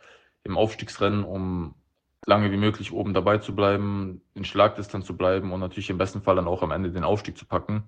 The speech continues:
Also für mich ist ein ganz großer Schlüssel,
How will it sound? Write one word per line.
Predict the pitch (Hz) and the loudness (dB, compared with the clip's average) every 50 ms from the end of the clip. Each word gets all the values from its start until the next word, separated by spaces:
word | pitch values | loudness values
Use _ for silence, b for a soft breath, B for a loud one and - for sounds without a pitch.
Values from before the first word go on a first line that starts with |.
| b b b b b b b b b b b b b b b b - | b b b b b b b b b b b b b b b b 6
Also | - 101 98 95 - | 8 8 8 6 2
für | - 104 | -2 -2
mich | 101 104 107 110 | 0 0 -2 -4
ist | 110 - | -6 -6
ein | 107 95 | -2 0
ganz | 90 101 107 104 - | 2 2 2 0 -4
großer | - 107 101 - 104 | -6 -6 -4 -4 -4
Schlüssel, | 98 - - 110 104 - - 107 101 98 90 - | -4 -4 -4 -4 -4 -2 -2 -2 -2 -2 -4 -8